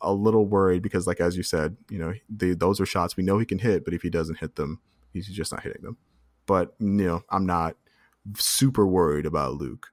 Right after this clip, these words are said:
Uh, Luke has been, Luke has been great this season. Um, hopefully he'll, hopefully the hip thing doesn't really bother him. Um, I know that can be kind of a,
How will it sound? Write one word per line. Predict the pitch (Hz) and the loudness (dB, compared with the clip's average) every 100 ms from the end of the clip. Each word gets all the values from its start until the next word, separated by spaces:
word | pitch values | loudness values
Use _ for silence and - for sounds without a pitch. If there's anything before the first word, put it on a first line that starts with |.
| - | -12
Uh, | 71 | -8
Luke | 85 95 | -6 -4
has | 87 | -6
been, | - 78 76 73 | -4 -4 -4 -6
Luke | 95 95 | -8 -8
has | 90 | -6
been | 87 | -4
great | 80 78 - | -4 -4 -6
this | 69 | -8
season. | - 71 71 80 _ | -8 -10 -10 -12 _
Um, | 101 85 - _ _ _ | -18 -16 -16 _ _ _
hopefully | 98 87 85 90 | -4 -2 -2 0
he'll, | 101 78 113 _ _ _ _ - | 0 -2 -6 _ _ _ _ 0
hopefully | 127 151 | 4 6
the | 117 | 6
hip | 107 - | 4 2
thing | 104 | 2
doesn't | 95 90 87 | 2 2 2
really | 85 | 2
bother | 82 73 82 | 0 -2 -2
him. | 82 80 87 _ - | -2 -4 -6 _ -8
Um, | 78 73 | -6 -4
I | 76 | -4
know | 92 90 | 0 0
that | 85 85 | 0 -2
can | 87 | -4
be | 82 80 80 | -4 -2 -4
kind | 78 87 82 | -4 -4 -2
of | 80 | -2
a, | 76 71 | -4 -6